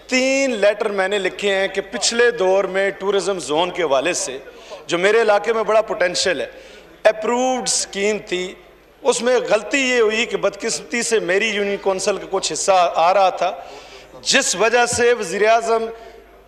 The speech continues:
हमें ये बताया गया कि वज़ीर आज़म की हिदायत पे इस scheme को drop किया गया। जनाब speaker, वो इस्लामाबाद को गलियात से tourism के लिए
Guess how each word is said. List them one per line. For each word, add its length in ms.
हमें 180
ये 180
बताया 400
गया 200
कि 120
वज़ीर 280
आज़म 240
की 200
हिदायत 560
पे 200
इस 140
scheme 260
को 140
drop 260
किया 300
गया। 200
जनाब 340
speaker, 840
वो 440
इस्लामाबाद 800
को 140
गलियात 540
से 180
tourism 480
के 120
लिए 400